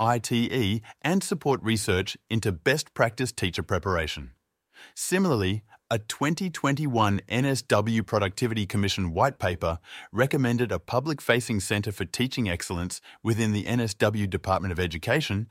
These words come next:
to be led by a new Commissioner for Teaching Excellence. In response to the Q I T A review, a new Teacher Education Expert Panel,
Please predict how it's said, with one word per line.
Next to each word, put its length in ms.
to 80
be 140
led 440
by 180
a 80
new 320
Commissioner 520
for 140
Teaching 420
Excellence. 640
In 140
response 460
to 100
the 80
Q 300
I 140
T 280
A 140
review, 480
a 80
new 280
Teacher 420
Education 560
Expert 400
Panel, 340